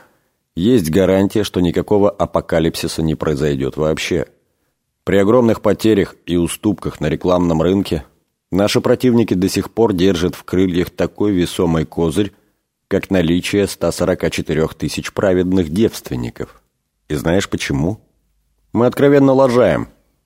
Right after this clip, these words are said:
не используем все ресурсы телевидения. А если взорвём мозг зрителя массированной рекламой,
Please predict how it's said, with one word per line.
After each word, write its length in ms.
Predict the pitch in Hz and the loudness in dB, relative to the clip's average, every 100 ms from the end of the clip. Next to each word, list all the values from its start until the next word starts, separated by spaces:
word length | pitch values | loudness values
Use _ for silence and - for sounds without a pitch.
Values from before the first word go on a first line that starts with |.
| _ _ | _ _
не 240 | 78 90 92 | -2 2 2
используем 760 | - 101 104 98 101 95 78 _ _ | 0 0 2 2 2 0 -2 _ _
все 360 | - - - 101 | -14 -8 0 2
ресурсы 440 | 104 - 92 - | 0 -2 -4 -4
телевидения. 840 | 85 95 98 90 69 65 57 58 58 _ _ _ _ _ _ _ | -4 -2 0 -2 -4 -6 -8 -10 -12 _ _ _ _ _ _ _
А 80 | 73 | -2
если 300 | 90 101 98 | 0 2 0
взорвём 480 | 85 92 90 101 92 | 0 2 2 2 2
мозг 420 | 82 92 82 - | 2 2 -2 -8
зрителя 480 | 76 71 90 90 80 | -6 -2 -2 0 -2
массированной 720 | 73 76 - 90 82 78 73 | 0 -2 -2 -2 0 0 0
рекламой, 720 | 73 69 80 92 95 73 113 | -2 -4 -2 0 0 -2 -6